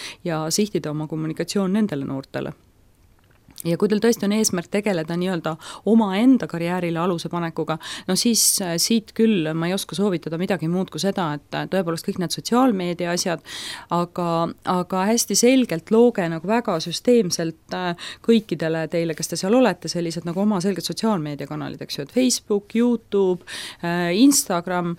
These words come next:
ja lähtugegi sellest nagu sellisest nagu oma brändi meediast, kus igaüks saab oma nurga alt ju neid asju kajastada. Saate natuke harjutada seda, kuidas endale fänne koguda, saate harjutada seda, kuidas,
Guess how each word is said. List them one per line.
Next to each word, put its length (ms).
ja 80
lähtugegi 560
sellest 460
nagu 240
sellisest 420
nagu 160
oma 260
brändi 460
meediast, 720
kus 160
igaüks 400
saab 160
oma 100
nurga 300
alt 220
ju 40
neid 120
asju 200
kajastada. 640
Saate 320
natuke 320
harjutada 500
seda, 300
kuidas 240
endale 240
fänne 360
koguda, 520
saate 380
harjutada 420
seda, 340
kuidas, 300